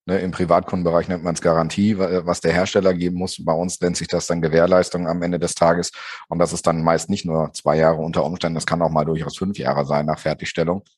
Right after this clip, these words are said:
Und das sind natürlich dann so Themen, wenn ich dann in fünf Jahren oder in vier Jahren und neun Monaten das Produktdatenblatt suche für das, was ich da eingebaut habe. Und das habe ich mir vor fünf Jahren, als ich die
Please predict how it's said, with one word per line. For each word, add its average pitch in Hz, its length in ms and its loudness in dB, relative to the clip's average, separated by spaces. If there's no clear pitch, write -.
Und 80 340 2
das 87 140 4
sind 107 60 0
natürlich 98 280 2
dann 95 160 0
so 92 80 0
Themen, 98 460 0
wenn 90 140 2
ich 90 100 -6
dann 92 160 2
in 92 140 -2
fünf 127 320 -2
Jahren 95 240 4
oder 90 120 2
in 87 100 -2
vier 107 200 0
Jahren 98 240 2
und 92 100 -2
neun 95 220 2
Monaten 107 560 0
das - 240 -2
Produktdatenblatt 78 1000 0
suche 98 360 -4
für 120 180 4
das, 107 240 4
was 110 120 4
ich 104 100 -4
da 113 80 6
eingebaut 87 500 2
habe. 98 240 4
Und 104 120 -4
das 92 160 -4
habe 110 120 0
ich 107 100 -8
mir 104 280 4
vor 92 320 2
fünf 127 300 -2
Jahren, 104 280 4
als 90 200 0
ich 87 100 -6
die 87 300 -2